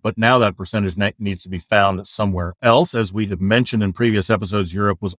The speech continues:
already working towards becoming more independent, relying on natural gas less.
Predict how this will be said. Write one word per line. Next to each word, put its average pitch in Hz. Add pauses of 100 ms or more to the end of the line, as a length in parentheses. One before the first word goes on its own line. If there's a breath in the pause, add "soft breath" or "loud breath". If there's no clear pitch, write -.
already 143
working 92
towards 92
becoming 92
more 104
independent, 101 (240)
relying 95
on 92 (140)
natural 95
gas 90
less. 120